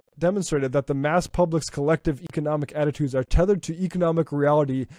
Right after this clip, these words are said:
to an extent greater than reported in previous research. The lion's share of consumer sentiment is explained by economic fundamentals. Recall that the saturated model accounted for eighty-five percent."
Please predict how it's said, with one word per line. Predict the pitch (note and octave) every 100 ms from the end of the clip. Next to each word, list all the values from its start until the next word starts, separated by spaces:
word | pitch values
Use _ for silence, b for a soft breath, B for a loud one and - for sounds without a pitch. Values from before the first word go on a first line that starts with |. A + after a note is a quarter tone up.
| -
to | E3
an | D#3+
extent | - - F3 - -
greater | B2+ D#3+ F#3+ E3+
than | E3+
reported | D#3+ - - E3+ C#3+ B2 A#2+ C#3+ -
in | C#3
previous | - F3 D#3+ C3+ D#3
research. | D#3+ - A#2+ - B D3
The | E3+
lion's | E3 F#3+ A3 G#3
share | - G3+ G3
of | E3
consumer | E3+ D#3 G3 F#3
sentiment | - E3+ D#3 C#3+ D#3
is | D#3 D#3
explained | D#3+ - E3+ F3
by | D#3 D3+
economic | D#3+ F3 E3 D#3+ D#3+
fundamentals. | - D3 D3 E3+ - A#2 - B B
Recall | C#3 - F#3
that | F#3+ F#3
the | D#3+
saturated | - F3 F3 G3 F3+ D3
model | D#3 D#3 D3
accounted | - D3+ D3
for | - C#3+ D#3+
eighty-five | E3+ E3+ E3 D#3+
percent." | - D#3+